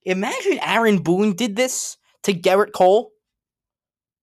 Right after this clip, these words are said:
where Gerrit Cole strikes out nine guys in five innings,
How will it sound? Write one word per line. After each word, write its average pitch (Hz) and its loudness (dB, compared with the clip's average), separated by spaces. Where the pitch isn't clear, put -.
where 185 -2
Gerrit 233 0
Cole 226 -2
strikes 214 -6
out 190 -2
nine 190 -6
guys 196 -2
in 185 -8
five 180 -4
innings, 196 -10